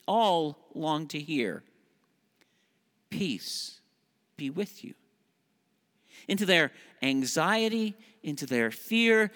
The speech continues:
Jesus speaks peace. Then Jesus shows the disciples his hands and his sides, and he proves to them that this is the one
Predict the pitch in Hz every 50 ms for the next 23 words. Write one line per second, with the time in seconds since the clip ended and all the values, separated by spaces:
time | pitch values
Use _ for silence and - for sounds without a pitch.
0 | - - - - - - 220 233 240 240 233 240 240 233 233 233 - - - -
1 | - - - - - _ - 196 196 202 190 196 - - - - - - _ _
2 | _ _ _ _ _ _ _ - - - 120 95 85 - - - - - - _
3 | _ _ _ _ _ _ _ _ _ _ _ _ _ _ _ _ - - - 196
4 | 220 220 185 165 214 220 214 196 196 190 180 - - 202 196 202 202 - 202 190
5 | 180 185 185 - 196 160 165 170 - 185 185 185 185 190 - - _ _ _ -
6 | - _ - 185 175 - 220 175 185 185 180 190 196 202 202 202 202 190 - -
7 | - 160 156 147 156 147 143 - - - 196 180 170 143 135 131 131 131 - -
8 | - - - - - 175 185 202 202 196 - - - 151 180 208 220 240 269 277
9 | 262 - - - 175 160 160 185 196 220 233 214 185 156 160 170 - - 208 247
10 | 254 - 220 220 196 - 185 160 156 156 165 185 190 196 202 202 196